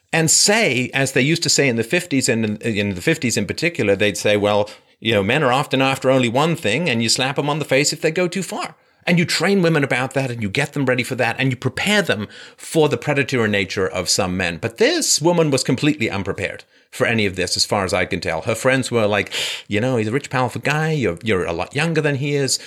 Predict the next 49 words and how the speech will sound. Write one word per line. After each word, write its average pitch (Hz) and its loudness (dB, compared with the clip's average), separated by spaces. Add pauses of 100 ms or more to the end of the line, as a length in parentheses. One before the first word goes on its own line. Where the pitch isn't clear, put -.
(200)
Uh, 92 -2
you're 87 0
very 90 -2
good 90 -4
looking. 147 0 (160)
He's 95 -4
telling 110 -2
you 101 -2
what 87 -4
to 101 -6
wear. 143 0 (180)
You 110 -2
be 80 -6
careful. 147 -2
Don't 107 -4
go 101 -2
back. 110 -2
Find, 98 -4
don't 104 0
go 95 -2
back 95 -4
to - -8
his." - -6
Like, 156 2
there's 165 0
no, 214 6
there's 208 2
no 269 2
sense 262 2
of 156 -2
danger 165 0
here. 104 -12 (640)
That's 254 4
just 247 2
like 202 2
me 220 2 (280)
wandering 185 2
through 180 4 (960)
Times 202 2
Square 190 2 (220)
or, 165 4
or, 147 6
or 156 4
wandering 226 4
through 220 2
Central 202 4
Park, 185 2
and 131 0
I'm, - -10